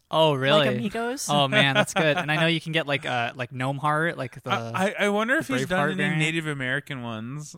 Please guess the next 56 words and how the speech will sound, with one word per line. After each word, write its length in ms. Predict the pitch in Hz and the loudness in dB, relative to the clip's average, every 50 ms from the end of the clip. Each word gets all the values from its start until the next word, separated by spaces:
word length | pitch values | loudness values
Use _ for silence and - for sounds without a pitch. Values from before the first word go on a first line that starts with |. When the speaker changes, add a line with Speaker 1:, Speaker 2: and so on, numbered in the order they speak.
| - - | -10 -4
Speaker 1:
I, 280 | 123 147 175 160 143 - - - | 0 0 0 0 -2 -8 -14 -8
dude, 240 | - 147 170 185 165 | -4 -2 -2 0 0
that'd 60 | 247 | 0
Speaker 2:
I'm 40 | 240 | 0
Speaker 1:
be 80 | 180 170 | 0 0
Speaker 2:
looking 140 | 127 120 127 | 0 0 0
at 60 | - - | 0 -2
his 80 | 240 - | -2 -2
Speaker 1:
awesome. 80 | - | -2
Speaker 2:
shop 180 | - 214 233 233 | 0 0 0 -2
right 160 | 214 175 160 | -4 -6 -6
now 120 | 185 190 190 | -6 -4 0
to 40 | 185 | 2
Speaker 3:
Look 140 | 214 214 | 2 0
Speaker 2:
see 80 | - 190 | 0 -2
Speaker 3:
me, 80 | 220 208 | -6 -4
Speaker 2:
what 160 | 202 185 180 | -4 -4 -4
they're 100 | 196 185 | -6 -6
Speaker 3:
look 400 | 190 190 185 175 185 202 208 - | -6 -6 -8 -8 -6 -8 -8 -6
up 80 | 247 214 | -8 -10
and 80 | 208 | -8
see 140 | - 220 208 | -8 -6 -6
if 80 | 208 196 | -6 -6
there's 80 | 185 | -6
any 140 | 190 190 190 | -6 -6 -4
Native 280 | 180 160 156 151 156 151 | -4 -4 -4 -4 -6 -6
American 520 | 147 143 135 127 127 131 131 - 131 120 113 | -6 -6 -4 -4 -4 -4 -4 -6 -10 -12 -12
ones. 360 | 110 104 92 113 151 156 _ - | -10 -10 -10 -12 -12 -14 _ -10
Speaker 2:
It's 140 | 262 254 - | -8 -8 -6
taking 240 | - 330 330 370 370 | -6 -8 -8 -8 -10
a 80 | 330 277 | -8 -8
really 340 | 247 240 240 233 240 240 | -6 -4 -4 -4 -4 -4
long 420 | 233 220 214 214 214 214 208 208 214 | -6 -6 -8 -8 -6 -8 -8 -12 -12
time 480 | - - 214 196 190 190 185 180 180 180 | -10 -8 -6 -6 -6 -8 -10 -12 -14 -16
to, 120 | - - 180 | -14 -12 -12
like, 220 | 170 165 165 _ - | -12 -12 -14 _ -18
load. 360 | - - 170 165 165 180 180 180 - | -16 -14 -14 -12 -14 -14 -16 -16 -12
Hold 140 | 123 123 | -10 -10
Speaker 3:
Oh, 40 | 127 | -8
Speaker 2:
on. 160 | 123 123 123 | -8 -10 -10
Speaker 3:
no. 380 | 127 123 123 120 117 110 113 123 | -12 -12 -12 -12 -12 -10 -10 -10
Speaker 1:
Mm. 320 | 131 131 127 123 120 113 113 - _ _ _ _ _ _ _ _ | -10 -10 -12 -14 -14 -16 -20 -20 _ _ _ _ _ _ _ _
That's 140 | - 156 - | -16 -14 -10
'cause 140 | - 156 143 | -6 -4 -4
everyone's 260 | 151 143 143 139 127 | -4 -4 -4 -6 -6
buying 320 | 120 131 131 139 143 139 135 | -4 -4 -2 0 0 -2 -2
up 180 | 139 127 - | -4 -6 -6
Nombres. 680 | - 135 131 135 143 143 135 127 120 120 120 294 - - 285 269 - _ - 247 - | -6 -4 -4 -4 -4 -2 0 0 0 0 -2 -4 -4 -4 -4 -6 -6 _ -6 -6 -6
Speaker 3:
<laughs> 320 | _ - 220 208 _ _ | _ -4 -6 -6 _ _
Speaker 1:
I 120 | - 185 131 | -4 -4 -2
gotta 240 | 135 135 135 139 131 | 0 -2 0 0 0
get 200 | 143 143 165 180 | 0 0 2 2
'em, 140 | 151 131 123 123 | 0 -2 -4 -6
man. 280 | 123 123 123 123 123 | -6 -4 -4 -6 -6
Speaker 3:
You 80 | 131 190 | -6 -4
know, 220 | 208 233 262 233 | -2 -2 -4 -4